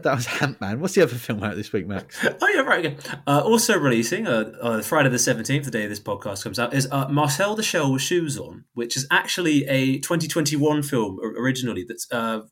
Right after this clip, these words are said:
Speaker 2: re-releasing in the, well, I don't think it ever released in the U K, but it's now getting a proper cinematic release in the U K in time for its, uh, Oscar nomination for Best Animated Film. Uh, this is an A twenty-four film that tells the story of,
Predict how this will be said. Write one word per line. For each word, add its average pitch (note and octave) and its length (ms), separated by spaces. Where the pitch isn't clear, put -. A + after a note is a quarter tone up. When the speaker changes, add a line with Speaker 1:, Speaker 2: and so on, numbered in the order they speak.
Speaker 2:
re-releasing C#3 600
in A2+ 120
the, A2 140
well, A2+ 100
I A#2 100
don't C#3+ 140
think D3 120
it - 20
ever A2+ 120
released D3+ 340
in G2+ 60
the F2 80
U F2 140
K, - 220
but - 100
it's A#2+ 120
now C3 160
getting B2 220
a A#2 60
proper A#2+ 460
cinematic B2 520
release A2+ 280
in A2 100
the G2+ 60
U G#2 140
K G2+ 260
in A2 100
time A2 240
for A2+ 140
its, - 160
uh, A2 120
Oscar C#3 300
nomination F#2 580
for F#2+ 300
Best - 400
Animated G#2 460
Film. A2 260
Uh, B2+ 160
this D3+ 160
is D3+ 120
an C#3+ 80
A C#3+ 60
twenty-four C3+ 460
film A#2+ 220
that A#2 100
tells A#2+ 180
the B2 60
story A#2+ 260
of, A#2 260